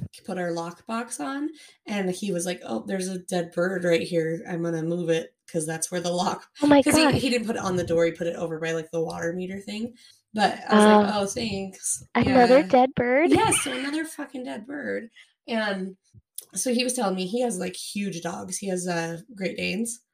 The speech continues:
Speaker 1: They're ginormous. And
Speaker 2: Yeah.
Speaker 1: he was like, "Oh, we ha-, the other day I let the dogs out and one of 'em ran over and was, like, sniffing at something and I wasn't really paying attention."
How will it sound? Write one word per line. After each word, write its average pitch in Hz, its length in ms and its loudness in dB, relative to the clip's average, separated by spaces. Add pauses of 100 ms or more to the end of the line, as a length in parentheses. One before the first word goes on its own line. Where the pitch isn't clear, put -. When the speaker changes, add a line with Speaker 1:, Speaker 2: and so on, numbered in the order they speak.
(240)
Speaker 1:
They're 196 180 -2
ginormous. 185 760 -2 (100)
And 202 240 8
Speaker 2:
Yeah. 226 220 8 (260)
Speaker 1:
he 220 180 -6
was 185 120 -2
like, 185 240 -2
"Oh, 247 180 0
we 226 160 -2
ha-, 262 260 -12
the 233 120 -2
other 254 200 -4
day 254 100 0
I 285 120 -4
let 208 180 -8
the 190 80 -10
dogs 226 380 -6
out 180 320 -4
and 185 120 -4
one 202 160 -4
of 208 80 -4
'em 190 140 -4
ran 196 180 -2
over 226 260 0
and 170 100 0
was, 170 140 -4
like, 170 260 0 (280)
sniffing 262 480 0
at 240 140 0
something 220 420 -2
and 185 100 -2
I 175 160 0
wasn't 190 280 -4
really 185 180 -2
paying 180 200 -4
attention." 202 640 -4